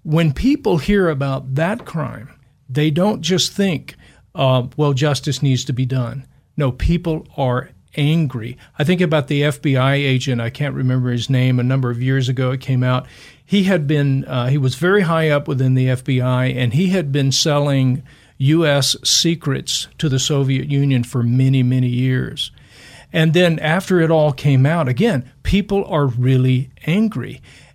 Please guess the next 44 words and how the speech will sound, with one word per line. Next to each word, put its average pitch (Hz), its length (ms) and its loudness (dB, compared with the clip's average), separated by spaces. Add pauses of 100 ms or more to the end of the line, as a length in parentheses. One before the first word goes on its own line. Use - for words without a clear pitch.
(120)
And 160 400 2
it 160 160 0
didn't 202 260 2
matter 185 280 2
how 147 200 0
much 185 360 2
he 180 160 -2
presented 156 560 0
evidence 147 540 0
that, 147 240 -4
"But 143 140 0
I'm 208 220 0
a 170 80 2
good 151 300 0
dad, 170 420 0
I 135 80 0
take 175 260 -2
my 139 100 -2
kids 170 300 -4
to 123 60 -4
Little 180 320 0
League, 180 500 0
I'm 127 380 -2
in 147 140 0
the 135 80 -2
P 180 200 -4
T 165 240 -4
A," 190 200 0
all 156 320 0
these 202 180 0
different, 190 320 -6 (260)
the 165 160 2
more 220 460 2
he 233 160 0
talked 233 400 -4
about 131 320 -2
that 143 220 -4
kind 170 200 -2
of 135 80 -2
stuff, - 600 -6 (520)
the 147 220 2
madder 190 460 4
people 151 380 0
got. 208 500 -4